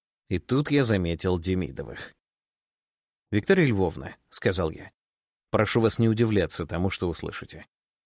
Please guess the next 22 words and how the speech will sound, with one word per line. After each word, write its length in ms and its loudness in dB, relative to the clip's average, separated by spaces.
На 120 2
прием 300 2
явился 500 4
не 140 4
только 360 2
Руслан 380 2
Александрович, 760 -4
патриарх 580 2
рода, 340 -4
но 180 4
и 120 -2
его 280 6
жена 380 4
с 60 -8
тремя 280 -4
девушками. 640 -8
Все 220 2
семейство 560 4
одето 320 2
в 60 2
изумрудные 520 0
цвета, 540 -2